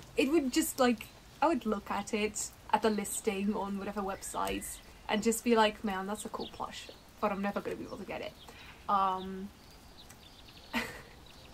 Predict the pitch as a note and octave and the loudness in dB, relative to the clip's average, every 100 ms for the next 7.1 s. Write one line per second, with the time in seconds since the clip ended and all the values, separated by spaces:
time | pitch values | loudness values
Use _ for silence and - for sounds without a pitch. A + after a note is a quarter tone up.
0 | - - - - - - - C4 - G#3 | -18 -18 -18 -20 -18 -2 0 0 -8 -8
1 | G#3 - B3+ D4+ G#3 - G#3+ A3 A3+ C#4 | -2 0 6 10 8 6 2 6 10 10
2 | D#4 D4+ C4 - - - - - C#4+ D4 | 10 8 2 -2 -6 -12 4 12 12 12
3 | C#4 A#3+ G#3 - - - - - A3+ A3 | 10 10 6 0 -10 -14 -14 0 6 6
4 | G#3+ G#3+ G#3 - - - - - - - | 6 4 0 -6 -14 -20 -20 -20 -8 0
5 | B3+ B3+ - - G3 F#3+ F#3+ G3+ - G3+ | 2 2 -2 -2 -2 -2 -4 -6 -4 0
6 | F3+ - - G#3+ - F#3 B3 - G#3+ F#3+ | 0 -4 -10 -8 -4 -4 -4 -4 -4 -2